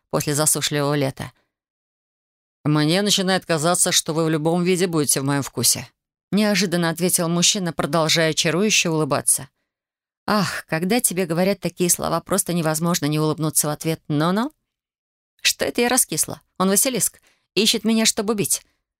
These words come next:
Быстро стерла улыбку с лица. И вообще, нечего давать ему поблажек. Комплиментов все еще недостаточно.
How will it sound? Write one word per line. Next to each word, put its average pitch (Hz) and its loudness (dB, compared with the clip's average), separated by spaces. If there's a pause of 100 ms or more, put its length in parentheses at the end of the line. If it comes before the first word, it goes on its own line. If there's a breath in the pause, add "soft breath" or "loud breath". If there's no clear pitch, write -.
Быстро 196 2
стерла 175 2
улыбку 175 0
с - 0
лица. 180 0 (180)
И 185 0
вообще, 196 0 (200 soft breath)
нечего 190 0
давать 190 2
ему 185 -2
поблажек. 180 0 (320)
Комплиментов 208 2
все - 2
еще 196 2
недостаточно. 180 0